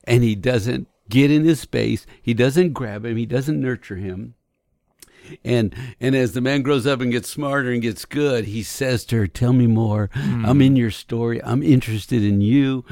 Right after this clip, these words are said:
Speaker 1: I believe in you. You're an adult. You can fix your problems. You just want me to listen to you.
Speaker 2: Yeah.
Speaker 1: So I'm gonna listen long and hard, and I'm gonna say my magical words.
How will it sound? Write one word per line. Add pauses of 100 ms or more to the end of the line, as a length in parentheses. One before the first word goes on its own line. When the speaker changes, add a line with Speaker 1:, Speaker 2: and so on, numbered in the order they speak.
(460)
Speaker 1:
I
believe
in
you.
You're
an
adult.
You
can
fix
your
problems.
You
just
want
me
to
listen
to
you. (160)
Speaker 2:
Yeah.
Speaker 1:
So
I'm
gonna
listen
long
and
hard, (220)
and
I'm
gonna
say
my
magical
words.